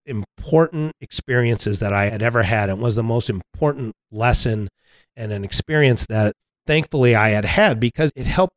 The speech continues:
put in perspective the work that we do. <laughs> And it gave me a perspective that I carried forward. And to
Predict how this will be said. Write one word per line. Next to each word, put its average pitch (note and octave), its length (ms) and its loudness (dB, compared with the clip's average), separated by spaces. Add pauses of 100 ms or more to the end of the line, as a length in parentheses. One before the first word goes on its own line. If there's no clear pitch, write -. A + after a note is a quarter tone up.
(120)
put D#3+ 180 0
in C#3 160 2
perspective - 1000 -8 (580)
the F#2+ 80 -14
work C#3 240 0
that D#3 140 -4
we C#3+ 100 4
do. A2 340 6 (640)
<laughs> - 80 -8 (800)
And C3+ 140 -2
it A#2+ 140 -2
gave D3+ 280 2
me C3 240 4
a A2+ 80 2
perspective G#2+ 720 -6
that G#2 220 0
I G2+ 320 0 (160)
carried D3+ 360 4
forward. G2+ 680 2 (160)
And G2+ 400 -4
to G2+ 380 -2